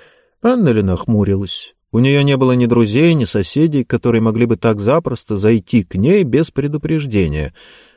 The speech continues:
Возможно, кто-то пришел навестить инженера. М, в таком случае она посоветовала бы этому человеку выйти в интернет и купить билет на ближайший рейс в Венесуэлу или Лаос, или бог его знает, где он в данный момент прохлаждается.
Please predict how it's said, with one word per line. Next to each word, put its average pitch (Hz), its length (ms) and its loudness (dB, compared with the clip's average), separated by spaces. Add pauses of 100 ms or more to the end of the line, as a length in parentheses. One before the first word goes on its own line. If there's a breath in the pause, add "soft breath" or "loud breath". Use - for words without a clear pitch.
Возможно, 170 480 -2
кто-то 214 260 -4
пришел 226 360 0
навестить 196 480 0
инженера. 233 580 0 (460)
М, 101 440 0
в - 100 -12
таком 113 320 -2
случае 101 720 -4 (460 loud breath)
она 110 260 -2
посоветовала 123 760 -2
бы 143 160 -2
этому 143 300 0
человеку 123 540 -2
выйти 113 280 -2
в 113 80 0
интернет 101 540 0
и 127 60 -2
купить 123 320 -2
билет 113 340 2
на 131 80 0
ближайший 113 600 0
рейс 120 360 -2
в 120 40 -8
Венесуэлу 147 720 2
или 90 220 2
Лаос, 85 640 2
или 104 160 0
бог 92 420 -2
его 147 180 -4
знает, 135 360 -2
где 120 180 0
он 123 80 0
в 107 80 -10
данный 143 340 0
момент 143 400 -2
прохлаждается. 117 1080 -6